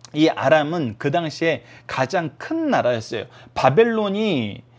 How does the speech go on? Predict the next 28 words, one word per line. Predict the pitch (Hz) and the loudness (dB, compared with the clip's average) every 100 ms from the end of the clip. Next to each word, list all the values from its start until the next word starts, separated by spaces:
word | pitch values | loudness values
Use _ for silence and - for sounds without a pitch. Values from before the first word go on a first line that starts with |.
| _ _ _ - | _ _ _ -16
큰 | - 330 285 - - - 143 | 2 4 4 -2 -14 -14 -4
제국을 | 131 147 190 220 | 0 0 0 0
이루기 | 127 131 156 165 | 0 -2 -2 -2
전에 | 117 127 143 | -2 -4 -4
이미 | 104 127 170 139 | -2 -2 -2 -4
제국을 | - 110 180 233 | -6 -4 -2 -2
이룬 | 160 123 127 | -2 -4 -4
것이 | 113 170 | -6 -6
바로 | 110 104 120 | -6 -4 -2
이 | 113 | -2
아수르 | 98 - 143 | -4 -4 -2
아람 | 104 101 160 180 | 0 0 -2 0
쪽이었습니다. | 196 143 - 107 98 - - - | -4 -4 -6 -12 -12 -14 -16 -18
자, | - 135 | 0 2
이 | 143 | 4
아람에 | - 226 196 240 247 226 | 2 4 2 2 0 -4
대한 | 190 190 | -4 -4
심판의 | 180 - 139 - 165 160 | -6 -8 -8 -6 -6 -2
내용을 | 117 120 139 | -2 -2 -4
우리가 | 120 120 123 | -4 -2 -4
보도록 | 127 113 110 202 | -4 -8 -6 -4
하겠습니다. | 185 - 101 - - - - | -6 -8 -12 -14 -18 -20 -4
삼 | - 180 | 0 2
절을 | 254 240 | 2 2
보면 | 196 196 120 | -2 -4 4
여호와께서 | 123 220 240 233 202 | 6 6 6 2 -4
이같이 | 160 131 165 - | -2 0 -2 -2
말씀하시되 | 151 113 185 151 - 160 143 | -6 -6 -6 -6 -4 -2 -2